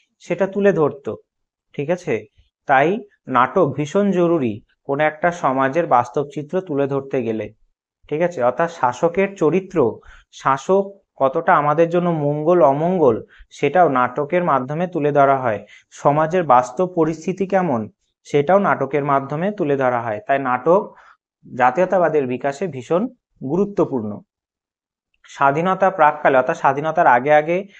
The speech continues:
বিজন ভট্টাচার্য এবং শম্ভু মিত্র ছিলেন বাংলার দুই খ্যাতনামা নাট্য ব্যক্তিত্ব। বিজন ভট্টাচার্যের নবান্ন নাটকটি ছিল তৎকালীন বাংলার সমাজ দর্পণ। সমাজ দর্পণ মানে কি? সমাজ সম্পর্কে তৎকালীন সময়ে সমাজ যদি জানতে চাও, স্বাধীনতার আগে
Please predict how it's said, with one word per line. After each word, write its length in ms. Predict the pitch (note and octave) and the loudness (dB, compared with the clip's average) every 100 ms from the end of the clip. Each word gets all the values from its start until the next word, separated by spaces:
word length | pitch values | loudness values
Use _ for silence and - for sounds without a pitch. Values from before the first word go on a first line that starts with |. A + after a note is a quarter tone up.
| - _ | -20 _
বিজন 400 | C3 C3+ E3+ F3+ | -2 0 0 0
ভট্টাচার্য 580 | E3+ F3 F3 F3+ F3 F3 | -2 0 2 2 2 2
এবং 200 | D3+ D3+ | 0 0
শম্ভু 340 | - D3+ E3 | -2 0 0
মিত্র 280 | F3+ F3 F3 | -2 -2 -4
ছিলেন 300 | - C#3+ C#3+ | -2 -2 2
বাংলার 380 | B2+ C3 D3 D#3 | 0 2 0 0
দুই 140 | E3 | -4
খ্যাতনামা 600 | E3+ B2 C3 C3+ C#3+ F3+ | -2 -4 -2 -4 -2 -2
নাট্য 380 | G#3+ C#3+ - E3+ | 0 0 0 0
ব্যক্তিত্ব। 460 | D3+ C#3+ D3 C3 A#2 | 0 0 -4 -6 -4
বিজন 380 | A#2+ D3+ F3 | -2 -4 -4
ভট্টাচার্যের 760 | E3+ D3 D3+ D3+ D3 D3+ E3 F#3+ - _ _ _ | -4 -4 0 0 0 0 -2 -2 -12 _ _ _
নবান্ন 400 | C3+ C3+ E3+ F3+ | 0 2 2 0
নাটকটি 440 | F3 C#3+ E3 G3 | 0 0 -2 -4
ছিল 200 | F#3 D#3 | -4 -4
তৎকালীন 520 | C3 C#3 C3+ E3 F3 F3 | 0 0 0 -2 0 2
বাংলার 380 | B2+ B2+ C#3 | 0 2 0
সমাজ 460 | E3+ - C#3 C#3+ D3+ | -2 -4 -2 -2 -2
দর্পণ। 440 | C#3+ C3 - A#2 | 0 0 0 -4
সমাজ 400 | A2+ - C#3 E3 | -4 -6 -2 -2
দর্পণ 260 | E3+ F3+ F3+ | 0 0 0
মানে 240 | F3 F3 | -2 -4
কি? 100 | F3 | -6
সমাজ 380 | G3 - D3+ F#3+ | -8 -4 -2 -2
সম্পর্কে 600 | G3 G3+ G3 G3+ G3 G3+ | -2 -4 -2 -2 -2 -2
তৎকালীন 540 | G3 D3 D3 - F3 F#3+ | 2 0 2 -2 -2 -4
সময়ে 360 | F#3+ F3 F3+ | -6 -4 -4
সমাজ 540 | F3 C3+ C#3+ E3+ A2+ - - - - D3+ | -4 -4 0 2 0 -6 -20 -20 -8 -4
যদি 180 | C#3+ | -2
জানতে 380 | C#3 B2+ B2+ E3+ | 2 2 2 -2
চাও, 300 | E3 F3 B2 | 2 4 4
স্বাধীনতার 640 | G#2+ C#3 C#3 F3 F3+ G3 E3 | 4 0 0 -2 0 2 4
আগে 480 | B2+ C#3 B2+ G#2+ | 4 2 -2 -2